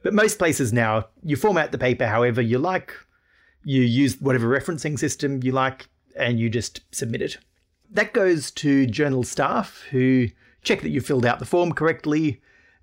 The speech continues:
Uh, they throw out stuff that is total, total rubbish,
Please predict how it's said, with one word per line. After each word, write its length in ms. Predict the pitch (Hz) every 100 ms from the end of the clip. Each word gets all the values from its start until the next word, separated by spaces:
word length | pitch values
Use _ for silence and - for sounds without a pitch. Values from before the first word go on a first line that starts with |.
| -
Uh, 160 | 147 175
they 220 | 165 147
throw 300 | - 180 160
out 220 | 127 -
stuff 280 | - 110 -
that 120 | 131
is 280 | 127 104 - _ _ _ -
total, 480 | - 175 180 143
total 300 | 117 123 127
rubbish, 500 | 117 120 185 - -